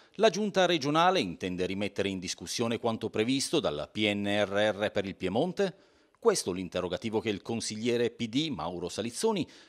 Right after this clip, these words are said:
ha rivolto nell'ambito dei question time all'assessore Luigi Cardi. A preoccupare il consigliere Salizzoni le dichiarazioni del neo ministro Schillaci, che nei giorni scorsi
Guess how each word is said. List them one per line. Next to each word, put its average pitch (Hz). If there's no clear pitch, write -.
ha 156
rivolto 214
nell'ambito 196
dei 170
question 165
time 90
all'assessore 123
Luigi 151
Cardi. -
A 113
preoccupare 113
il 101
consigliere 104
Salizzoni 160
le 80
dichiarazioni 143
del 76
neo 95
ministro 101
Schillaci, 170
che 165
nei 156
giorni 165
scorsi -